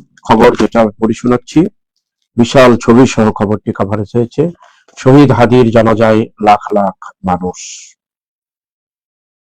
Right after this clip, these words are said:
অন্য খবর, প্রথম আলো ডেইলি স্টারে হামলার নিন্দা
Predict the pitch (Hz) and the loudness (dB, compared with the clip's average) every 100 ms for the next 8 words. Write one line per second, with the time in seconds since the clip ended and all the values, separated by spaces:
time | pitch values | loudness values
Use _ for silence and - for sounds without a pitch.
0 | _ _ _ _ _ - 135 135 131 127 | _ _ _ _ _ -2 2 4 4 2
1 | 135 175 160 151 170 147 135 135 123 123 | 2 2 0 2 4 6 6 4 4 4
2 | 131 - 127 113 110 110 - - 113 113 | 2 0 2 2 2 -2 -8 -2 0 2
3 | 113 107 104 104 127 | 0 0 0 0 -2